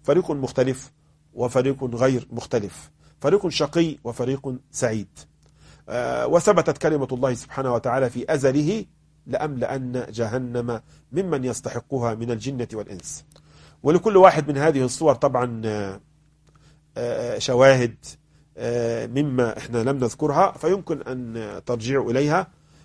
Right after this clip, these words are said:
آه، في كتاب، آه، الوقف اللازم، دراسة الوقف اللازم، آه، في القرآن الكريم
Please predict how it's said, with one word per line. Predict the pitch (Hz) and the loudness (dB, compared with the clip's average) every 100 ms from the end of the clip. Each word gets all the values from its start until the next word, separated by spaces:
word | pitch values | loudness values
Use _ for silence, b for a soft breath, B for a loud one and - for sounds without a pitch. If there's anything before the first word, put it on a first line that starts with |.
| b - | b -12
آه، | 131 120 120 113 - | -6 -4 -4 -6 -8
في | - 143 127 | -2 0 0
كتاب، | 123 - 131 123 120 113 107 | -2 0 0 2 0 -2 -4
آه، | 107 110 107 | -6 -8 -8
الوقف | 110 120 143 110 | -4 -2 -2 -6
اللازم، | 120 120 131 131 | -4 -2 0 -2
دراسة | 110 123 127 117 | 0 0 0 -6
الوقف | 110 131 - | -8 -8 -6
اللازم، | 107 127 135 160 - _ b b b b b - | -4 -2 -2 -8 -14 _ b b b b b -12
آه، | 110 110 110 104 107 | -8 -8 -8 -10 -10
في | 120 | -10
القرآن | - - 135 | -10 -4 -2
الكريم | 127 - 113 147 175 | 0 -2 -2 -2 -4